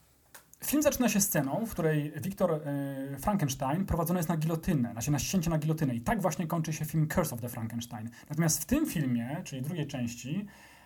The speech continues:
Revenge of the Frankenstein, my widzowie dowiadujemy się, w jaki sposób Frankenstein nie trafił, y, pod tą gilotynę. Mm, zresztą jest tutaj lekki suspens poprowadzony, bo kiedy, mm, ostrze gilotyny opada, kamera,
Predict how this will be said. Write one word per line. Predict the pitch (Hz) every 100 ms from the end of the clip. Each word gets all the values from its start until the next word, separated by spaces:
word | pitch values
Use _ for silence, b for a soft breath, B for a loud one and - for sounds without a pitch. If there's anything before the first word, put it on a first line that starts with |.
| -
Revenge | 139 135 139
of | 127
the | 131 123
Frankenstein, | 143 131 127 - 131 156 185
my | 143 185
widzowie | 180 185
dowiadujemy | 180 165 156 170 175
się, | 170
w | 156
jaki | 165 190
sposób | - 165 165
Frankenstein | - 165 170 160 180
nie | 202
trafił, | 208 214 - 120 104 - 123 120 120
y, | 117
pod | 123 -
tą | 120 123 131
gilotynę. | 131 135 123 120 165 208 B B B B 143
Mm, | 143 143
zresztą | 139 156 180
jest | 160
tutaj | 170
lekki | 165 165 156
suspens | - 196 135
poprowadzony, | 127 123 120 117 143 170
bo | 156 135
kiedy, | 131 143 135 131 135
mm, | 127 123 120 120 -
ostrze | - - -
gilotyny | 120 135 139
opada, | 117 160 208 175
kamera, | 156 160 160 151